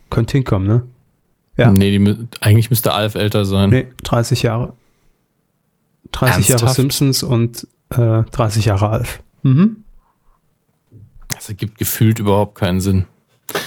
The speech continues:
Speaker 2: Vielleicht kam Alf einfach früher nach Deutschland.
Speaker 1: <laughs> V-, vor den U S A. Nein, aber lief das,
Speaker 2: Nein,
Speaker 1: äh, ja, ich
Speaker 2: einfach
Speaker 1: weiß
Speaker 2: in
Speaker 1: schon,
Speaker 2: meiner
Speaker 1: was Sie meinen.
Speaker 2: Wahrnehmung.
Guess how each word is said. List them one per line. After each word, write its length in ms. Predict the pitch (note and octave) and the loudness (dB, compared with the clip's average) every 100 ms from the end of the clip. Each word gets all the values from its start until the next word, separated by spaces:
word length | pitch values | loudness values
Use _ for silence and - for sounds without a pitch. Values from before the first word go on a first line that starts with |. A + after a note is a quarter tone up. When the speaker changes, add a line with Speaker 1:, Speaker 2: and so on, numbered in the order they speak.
| - - | -12 -4
Speaker 2:
Vielleicht 280 | G#2+ A2 | -2 -2
kam 220 | B2 A#2 A#2 | -2 -4 -2
Alf 260 | A#2 A#2 | -4 -4
einfach 240 | A2+ A2 G#2+ | -6 -6 -4
früher 280 | - A#2 | 0 2
nach 120 | G#2+ G2 | 0 -2
Deutschland. 600 | G2 G2+ - - - - _ _ _ _ _ _ _ _ _ - | 0 0 -2 -4 -6 -10 _ _ _ _ _ _ _ _ _ -2
Speaker 1:
<laughs> 540 | - - - - - | -2 -4 -18 -18 -20
V-, 220 | - - - | -12 -6 0
vor 220 | C#3 D3 | 2 2
den 140 | C3 | 0
U 120 | B2+ | 2
S 140 | A#2+ B2 | 0 0
A. 320 | A#2+ A2 G#2+ _ - C#3+ C#3+ - - | 0 0 0 _ -16 -14 -14 -8 0
Nein, 220 | A#2+ B2 B2+ - D#3+ | 2 2 -2 -6 -4
aber 180 | C#3+ D3 G#3+ D3+ D#3 - | 0 -2 -4 -12 -12 -4
lief 320 | F3 E3+ - | 2 2 2
das, 200 | F3+ A#2+ | 2 4
Speaker 2:
Nein, 500 | G2+ D3 D3 C3+ G#2+ | 4 4 4 4 2
Speaker 1:
äh, 60 | A2+ | 0
ja, 100 | C3+ | 0
ich 60 | |
Speaker 2:
einfach 160 | A#2+ A2 | 2 2
Speaker 1:
weiß 60 | A2+ | 2
Speaker 2:
in 40 | |
Speaker 1:
schon, 20 | |
Speaker 2:
meiner 160 | A2+ G#2+ | 4 4
Speaker 1:
was 0 | |
Sie 40 | |
meinen. 40 | G2+ | 2
Speaker 2:
Wahrnehmung. 460 | G2 G#2 G#2+ G2 | 0 0 0 0